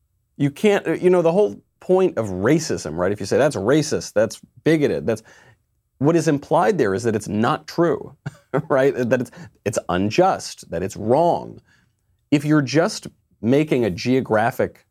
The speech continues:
fact, if you're just stating the obvious, that can't be bigoted or xenophobic or racist or whatever. It's just a fact.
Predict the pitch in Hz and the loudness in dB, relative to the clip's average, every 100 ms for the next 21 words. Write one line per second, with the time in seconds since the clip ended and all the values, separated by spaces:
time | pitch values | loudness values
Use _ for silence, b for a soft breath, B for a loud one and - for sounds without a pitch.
0 | _ _ _ - 135 143 - - - _ | _ _ _ -4 -4 -4 -8 -18 -20 _
1 | 104 117 113 - 120 120 123 98 90 120 | -4 -4 -4 -4 0 0 0 0 0 -2
2 | 123 73 62 - _ _ _ _ - 131 | -2 -6 -10 -18 _ _ _ _ -2 -2
3 | - - 180 160 156 120 151 160 131 87 | -2 -2 0 2 0 2 0 2 0 -2
4 | 78 92 123 143 135 143 135 110 - 82 | -6 -4 -2 0 2 0 2 0 -2 -4
5 | 90 131 139 113 76 - 110 101 123 101 | 0 0 0 -4 -4 -4 0 2 2 0
6 | 69 95 107 120 123 117 - 175 113 120 | -6 -10 -8 -6 -4 -2 0 0 0 -4